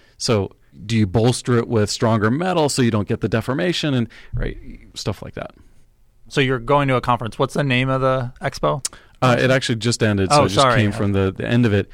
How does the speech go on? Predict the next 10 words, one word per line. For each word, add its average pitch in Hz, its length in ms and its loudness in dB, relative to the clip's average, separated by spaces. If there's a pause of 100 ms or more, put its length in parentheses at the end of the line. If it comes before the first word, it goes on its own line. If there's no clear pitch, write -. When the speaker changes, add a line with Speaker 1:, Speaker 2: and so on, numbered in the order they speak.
(180)
Speaker 1:
It's 117 140 -4
called 143 200 2
LiveWorx, 110 640 2 (100)
Speaker 2:
Mm-hmm. 104 280 -4
Speaker 1:
which 113 200 -6
is 113 60 0
a 107 80 0
P - 300 -6
T 127 160 -2
C-centric, - 1000 -2